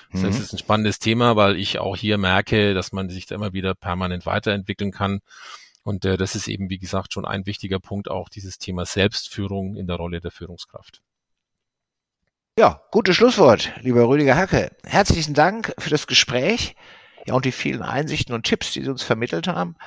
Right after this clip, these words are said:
Speaker 2: Ich glaube, es ist deutlich geworden, das Thema müssen wir auch in der Hilfsmittelbranche im Auge behalten. Führung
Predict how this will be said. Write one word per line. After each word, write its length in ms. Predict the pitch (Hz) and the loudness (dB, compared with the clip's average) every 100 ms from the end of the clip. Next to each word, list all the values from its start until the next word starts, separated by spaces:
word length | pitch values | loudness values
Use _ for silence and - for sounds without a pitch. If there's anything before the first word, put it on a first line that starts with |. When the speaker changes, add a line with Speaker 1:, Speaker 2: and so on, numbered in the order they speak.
| - - - - | -20 -18 -20 -10
Speaker 2:
Ich 60 | |
glaube, 220 | - 120 | -4 -4
es 60 | - | -4
ist 100 | - | -2
deutlich 300 | 117 - - | -2 0 0
geworden, 400 | 131 113 135 139 | 0 2 2 0
das 160 | 113 - | -4 -4
Thema 340 | 131 135 98 | -4 -4 -4
müssen 500 | - 92 135 160 151 | -8 -4 0 0 0
wir 240 | 135 139 - | 0 2 0
auch 100 | 131 | 0
in 80 | |
der 60 | 123 | 2
Hilfsmittelbranche 540 | 156 156 147 135 139 | 0 -2 -6 -4 -2
im 120 | 139 95 | -2 2
Auge 240 | 123 160 | 4 6
behalten. 400 | 156 151 143 139 | 4 2 -4 -10
Führung 420 | - 147 - 170 | -8 -4 -2 -4